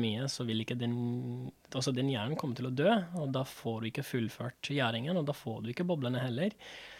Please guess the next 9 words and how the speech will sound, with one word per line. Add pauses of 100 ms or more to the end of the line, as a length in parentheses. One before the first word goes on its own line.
(120)
Så (840)
produsenten
må (160)
være (180)
veldig
forsiktig
med
svøvlingen
hvis